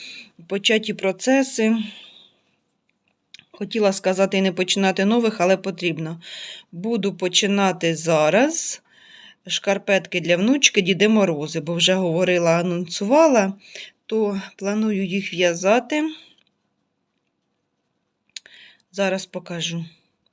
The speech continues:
Ось така в мене імпровізована сцена.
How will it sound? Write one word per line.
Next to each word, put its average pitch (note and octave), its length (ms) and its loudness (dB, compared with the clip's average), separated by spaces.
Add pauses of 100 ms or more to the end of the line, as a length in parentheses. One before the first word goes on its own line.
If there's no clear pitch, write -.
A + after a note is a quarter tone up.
(240)
Ось A3+ 180 -10
така G#3 280 -2
в G#3 40 -6
мене F#3+ 300 -4
імпровізована G3+ 920 -8
сцена. C4+ 680 -6